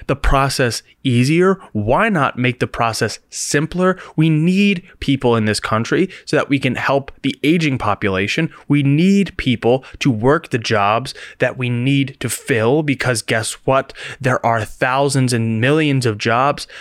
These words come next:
that we need to do that people not necessarily, uh, are gonna be jumping over backwards to do. And that's not to say that undocumented immigrants have to do, like, the crappiest labor,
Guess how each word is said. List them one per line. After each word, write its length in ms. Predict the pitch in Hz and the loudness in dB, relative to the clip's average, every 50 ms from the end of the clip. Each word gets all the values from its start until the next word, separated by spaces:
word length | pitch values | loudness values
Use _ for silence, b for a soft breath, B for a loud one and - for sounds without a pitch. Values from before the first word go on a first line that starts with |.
| B B | B B
that 140 | - - 104 | -6 -4 -2
we 140 | 123 117 117 | -2 -2 0
need 340 | 117 123 143 165 175 147 - | 0 2 2 2 0 -2 -2
to 80 | - | -6
do 520 | 117 104 - 110 107 113 131 156 185 190 B B B B B B | -6 -4 -4 0 2 4 4 4 2 2 B B B B B B
that 200 | - 107 110 - | -2 -2 -2 -2
people 380 | - - 151 147 135 147 139 139 | -4 -4 -4 -2 0 2 2 2
not 240 | 131 131 127 - - | 2 0 -2 -2 -2
necessarily, 640 | 127 120 - - - 135 131 127 123 123 113 - B B B B | -4 -4 -2 -2 0 2 2 2 2 2 0 -2 B B B B
uh, 280 | - 120 113 110 107 - - | -2 0 0 0 0 -2 -2
are 120 | 139 143 | -2 0
gonna 120 | 135 135 | 0 2
be 100 | 123 127 | 0 0
jumping 440 | 117 113 - 143 139 139 143 143 135 | -2 0 0 0 0 2 0 0 0
over 240 | 131 127 123 120 110 | 0 0 2 0 0
backwards 580 | 98 95 101 104 120 - - 151 143 139 139 - | 0 0 -2 -2 -4 -2 0 0 0 0 -2 -4
to 100 | - 123 | -4 -4
do. 420 | 107 - 120 117 131 151 175 180 - _ _ _ _ _ _ _ _ _ _ _ _ _ _ _ | -2 0 2 2 2 2 0 -2 -6 _ _ _ _ _ _ _ _ _ _ _ _ _ _ _
And 120 | 151 156 | -2 0
that's 180 | 165 160 160 - | 0 0 0 -2
not 160 | 175 165 160 | -2 -2 -2
to 60 | - | -2
say 160 | - - 156 147 | -2 0 2 2
that 120 | 143 139 | 4 4
undocumented 600 | 139 139 139 135 131 135 - 156 139 135 135 127 | 4 4 2 2 0 0 0 0 2 2 2 2
immigrants 400 | 107 127 127 131 127 131 120 - | 2 2 0 2 0 0 -2 -2
have 180 | - 135 131 - | -4 -4 -4 -4
to 80 | - 127 | -4 -2
do, 220 | 123 127 127 131 | 0 2 2 4
like, 200 | 127 117 110 107 | 2 2 0 0
the 80 | - 113 | -4 -6
crappiest 580 | - - 123 117 117 - 127 123 117 - - | -4 -2 -2 -2 -2 -2 -2 -2 -2 -2 -2
labor, 360 | 117 110 113 113 - 135 151 | 0 0 0 2 2 0 0